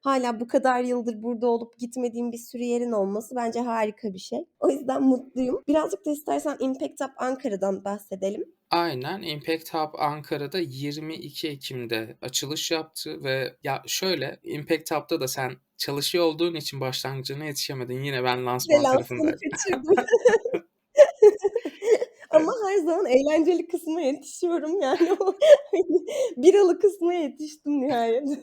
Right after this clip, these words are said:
Speaker 2: <laughs> Aynen. Şimdi şöyle, senin kaçırdığın tarafta, lansman kısmında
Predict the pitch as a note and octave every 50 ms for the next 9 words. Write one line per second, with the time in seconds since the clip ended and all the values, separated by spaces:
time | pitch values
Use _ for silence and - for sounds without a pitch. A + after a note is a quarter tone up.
0 | - G#4+ G#4+ - - A4 - - - F#3 - - A#4 - - C5+ - - C3 C3
1 | C3+ C3+ C3+ B2+ A#2 A#2+ B2+ C3+ _ - - - - D3 - - G3 G3 G3 F#3+
2 | C#3 B2 B2+ - A3+ B3+ B3+ - _ - - - E3+ F3+ G3 F#3 - E3+ - -
3 | - F3 E3+ E3 D#3+ E3+ E3+ F#3 F#3 - - C3+ B2 A#2 A2 A2+ - - - E3
4 | D3 C3+ C3 C3 B2+ - - D3 D#3+ D#3+ D3+ - - - - A#2+ A2 A2 A2 A2+
5 | - D3+ F#3 A3+ C4 C4 B3+